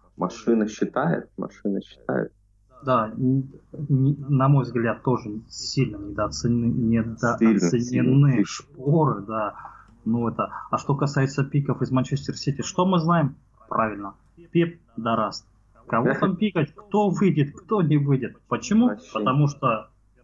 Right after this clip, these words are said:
Speaker 2: Бернарду Сильва это value, я с этим согласен, но Бернардо, Бернардо Сильва что? Правильно, на скамеечке. Почему? Потому что Морес, бах, и три голевые передачи.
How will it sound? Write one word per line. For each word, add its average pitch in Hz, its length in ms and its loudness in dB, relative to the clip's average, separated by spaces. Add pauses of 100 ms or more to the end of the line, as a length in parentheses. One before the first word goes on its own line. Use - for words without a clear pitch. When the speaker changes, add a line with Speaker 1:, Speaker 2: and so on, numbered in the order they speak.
Speaker 2:
Бернарду 120 460 0
Сильва 104 420 -6 (500)
это 98 480 -6
value, 185 400 2 (140)
я 110 120 -4
с - 60 -4
этим 113 180 -2
согласен, 113 520 -2
но 101 80 -6
Бернардо, 110 640 -2
Бернардо 113 480 -2
Сильва 110 340 -4
что? 185 380 -4 (100)
Правильно, 113 380 0
на 156 180 2
скамеечке. 110 800 -2
Почему? - 320 0
Потому - 260 0
что - 140 -6
Морес, 156 500 0 (460)
бах, 165 480 -2
и 143 100 -4
три 160 220 -2
голевые 120 320 0
передачи. 107 400 -6